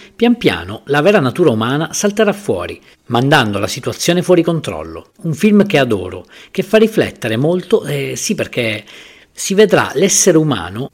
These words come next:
che sarà portato ad agire in un certo modo quando si troverà in determinate situazioni. Il film The Experiment non è altro che il remake dell'omonimo film del duemilauno,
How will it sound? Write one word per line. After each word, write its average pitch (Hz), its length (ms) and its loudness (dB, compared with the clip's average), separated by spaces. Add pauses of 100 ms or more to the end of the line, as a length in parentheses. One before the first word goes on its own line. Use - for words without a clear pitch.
che - 120 -10
sarà 190 240 0
portato 165 580 0
ad 110 80 -2
agire 127 440 0
in 107 80 -6
un 110 100 -4
certo 202 340 0
modo 117 500 -2
quando 190 240 0
si 180 140 -2
troverà 202 320 4
in 214 60 4
determinate 147 560 2
situazioni. 82 680 -8 (140)
Il 190 140 0
film 151 360 2
The 110 160 2
Experiment 104 880 -6
non 160 180 0
è 202 60 2
altro 95 360 -6
che 120 100 -8
il 104 200 -4
remake 123 560 -2
dell'omonimo 107 520 -2
film 156 380 -2
del 107 220 -2
duemilauno, 101 720 -6